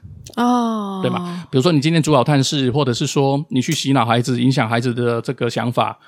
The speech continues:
Speaker 2: 其实没有任何人受到处罚。
Speaker 1: 真的，没有任何的约束力，
Speaker 2: 对。
Speaker 1: 而且这个其实对小孩的成长，其实影响，影响也蛮深的哦。那这样开个小玩笑，很多爸爸就会先抢先赢，他先把小孩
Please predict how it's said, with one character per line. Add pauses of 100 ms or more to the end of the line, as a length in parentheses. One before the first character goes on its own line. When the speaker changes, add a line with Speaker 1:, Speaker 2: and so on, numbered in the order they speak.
(140)
Speaker 2:
其
实 (100)
没
有
任
何
人
受
到
处
罚。 (160)
Speaker 1:
真
的，
没
有
任
何
的
约
束
力，
Speaker 2:
对。
Speaker 1:
而
且
这
个
其
实
对
小
孩
的
成
长，
其
实 (100)
影
响，
影
响
也
蛮
深
的
哦。 (480)
那
这
样
开
个
小
玩
笑，
很
多
爸
爸
就
会
先
抢
先
赢，
他
先
把
小
孩